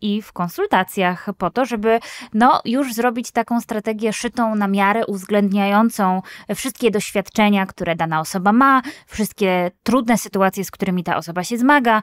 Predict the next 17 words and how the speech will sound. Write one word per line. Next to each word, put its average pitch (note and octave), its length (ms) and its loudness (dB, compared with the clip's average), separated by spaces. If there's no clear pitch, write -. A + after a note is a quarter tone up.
i A3+ 100 -2
dobraniu G#3+ 360 2
takiego G3 300 -4
sposobu, F#3 460 -6
żeby, F3 280 -2
mm, F#3+ 560 -2
wypracować, A3+ 920 -2
y, G3 280 4
no, D4 300 4
taką A#3+ 260 2
metodę A3 360 2
szytą - 260 0
na F#3 100 2
miarę F3 260 2
danej D#3+ 240 -2
osoby. - 280 -16
Natomiast, G#3+ 540 0